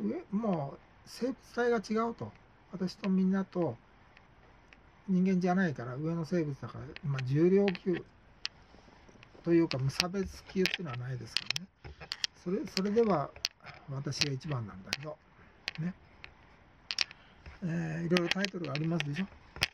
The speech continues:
えー、ということで、人間と比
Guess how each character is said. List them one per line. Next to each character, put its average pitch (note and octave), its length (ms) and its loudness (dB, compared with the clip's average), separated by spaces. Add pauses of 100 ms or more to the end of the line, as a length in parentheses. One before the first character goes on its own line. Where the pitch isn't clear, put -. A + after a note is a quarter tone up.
(1160)
え - 40 -4 (440)
ー、 - 20 -2
と D#3+ 80 0
い D#3 140 0
う D3+ 80 0
こ D3+ 120 -2
と D3 120 -4
で、 E3+ 200 4 (1000)
人 F#3+ 160 4
間 G#3+ 180 0
と C#4 320 0 (880)
比 E3 60 2